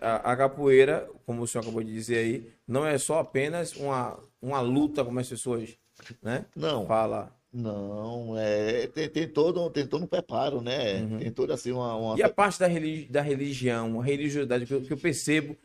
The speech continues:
Speaker 1: que existe um respeito, um, um, um, um, um algo a mais, né? Um, um, um diferente na capoeira.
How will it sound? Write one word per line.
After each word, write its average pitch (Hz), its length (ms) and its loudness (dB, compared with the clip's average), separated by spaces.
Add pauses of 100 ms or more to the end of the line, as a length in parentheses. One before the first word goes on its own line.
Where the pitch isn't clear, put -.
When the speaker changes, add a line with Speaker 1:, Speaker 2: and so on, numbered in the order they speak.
(140)
Speaker 1:
que 165 140 2
existe 131 520 2
um 143 60 -2
respeito, 139 880 0 (220)
um, 127 80 0
um, 131 400 0
um, 127 480 -2
um, 151 60 0
um 160 80 4
algo 165 220 4
a 156 80 4
mais, 131 600 2 (500)
né? 123 240 0
Um, 127 60 0
um, 120 400 -4 (100)
um 110 60 -12 (320)
diferente 131 640 0
na 117 100 -4
capoeira. 113 500 -6